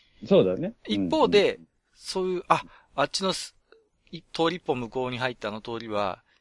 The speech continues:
Speaker 2: 行っちゃいけない通りだけど、でもそういう通りもあるんだ、この街にはっていうことを認識すること自体は決して悪いことではないからね。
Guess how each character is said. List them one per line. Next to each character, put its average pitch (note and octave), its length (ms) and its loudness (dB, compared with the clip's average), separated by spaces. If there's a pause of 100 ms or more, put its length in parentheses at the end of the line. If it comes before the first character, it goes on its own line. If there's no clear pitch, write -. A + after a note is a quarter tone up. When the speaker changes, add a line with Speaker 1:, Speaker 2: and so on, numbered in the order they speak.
(120)
Speaker 2:
行 B2 120 -16
っ - 40 -20
ち - 140 0
ゃ - 20 4
い A#2+ 80 2
け C#3+ 140 -4
な C#3 180 0
い C3 240 -6 (100)
通 C3+ 100 -4 (100)
り C#3 80 -12
だ A#2+ 100 -4
け A2+ 100 -10
ど、 G#2+ 120 -6
で C#3 80 -4
も C3+ 80 -6
そ F#3+ 240 0
う - 20 -2
い G#3 80 -4
う G3+ 60 -4
通 G3 200 -2
り G3 80 -6
も C#3 240 -2 (160)
あ G3 140 8
る G3 140 2
ん B2 80 -6
だ、 G2+ 240 -4
こ - 120 -10
の A2+ 80 -6
街 G#2+ 280 -6
に D3 120 -6
は G#3+ 80 4
っ G#3 40 -2
て - 180 -8
い D3 40 -2
う - 20 -4
こ D#3+ 100 -6
と D#3+ 100 -2
を - 40 -2
認 A2+ 180 4
識 - 200 0
す G#3+ 140 0
る G#3 80 -4
こ G#3+ 120 0
と F#3+ 100 0
自 G#3 140 -4
体 F3 160 6
は G2+ 80 0
決 - 180 -10
し - 40 -10
て A#2 100 -4
悪 A2 180 0
い B2+ 80 -10
こ G#2+ 100 -10
と G2+ 120 -10
で F#2+ 80 -10
は F2 80 -12
な G2 100 -12
い F#2+ 60 -14
か - 100 -20
ら E2+ 140 -20
ね。 E3 100 -20